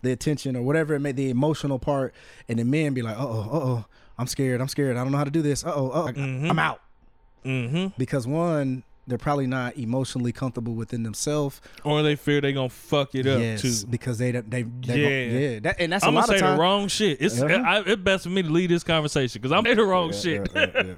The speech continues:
Speaker 1: yeah. Because it's their insecurities. They don't know, like, "Okay, I can mess up, and she's gonna,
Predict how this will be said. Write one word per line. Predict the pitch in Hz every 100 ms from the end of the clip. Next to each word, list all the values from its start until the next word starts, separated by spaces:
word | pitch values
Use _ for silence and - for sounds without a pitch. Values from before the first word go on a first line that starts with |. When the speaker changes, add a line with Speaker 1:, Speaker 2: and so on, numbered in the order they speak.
| -
Speaker 1:
yeah. | - - - - -
Because | 175 180 175
it's |
their | 170
insecurities. | 175 180 165 196 226 214 175
They | 170
don't | 170 151
know, | 185 220
like, | 175 147 131 - -
"Okay, | 240 240 240
I | 202
can | - 262 233
mess | 214 214 240
up, | 226 -
and | 185 202 202 190
she's | - 226
gonna, | 214 220 196